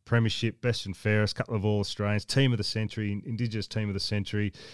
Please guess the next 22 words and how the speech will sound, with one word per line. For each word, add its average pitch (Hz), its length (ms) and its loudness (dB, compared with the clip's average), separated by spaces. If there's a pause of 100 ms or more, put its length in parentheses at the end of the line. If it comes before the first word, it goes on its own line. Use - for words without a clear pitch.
five 143 400 2
hundred 120 200 6
and 104 100 0
twenty-one 101 400 -2
goals, 92 300 -2
Hall 98 180 -2
of - 100 -6
Famer, 90 320 -6
absolute 92 360 -6
superstar. 98 640 -6 (520)
At 107 140 -8
number 165 240 6
five, 113 520 6 (360)
the - 80 -10
greatest 127 400 2
Mister 117 200 -2
Fix-It - 460 -6
in, 98 340 -6
in 98 220 -6
the 90 80 -8
game's 87 440 -6
history, - 440 -6